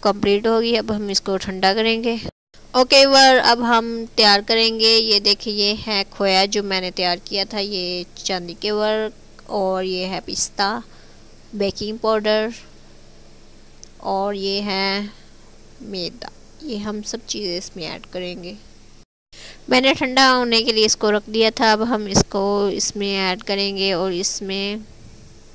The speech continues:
एक चुटकी हमने डाली है मे-, baking powder और ये है मैदा। मैदा हम थोड़ा थोड़ा ऐड करेंगे और इसको अच्छी तरह से हाथों के साथ मसल लेंगे, अच्छी तरह से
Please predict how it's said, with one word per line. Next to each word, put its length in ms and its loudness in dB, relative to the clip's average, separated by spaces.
एक 220 2
चुटकी 400 -2
हमने 420 -4
डाली 400 -2
है 160 -6
मे-, 480 -8
baking 420 -6
powder 420 0
और 220 -6
ये 200 -2
है 100 -2
मैदा। 380 -6
मैदा 260 -4
हम 180 -6
थोड़ा 240 0
थोड़ा 220 -2
ऐड 200 -4
करेंगे 360 -4
और 160 -4
इसको 280 -4
अच्छी 280 -2
तरह 300 -4
से 200 -6
हाथों 300 -8
के 120 -14
साथ 380 -4
मसल 540 -8
लेंगे, 400 -8
अच्छी 300 -2
तरह 340 -10
से 260 -6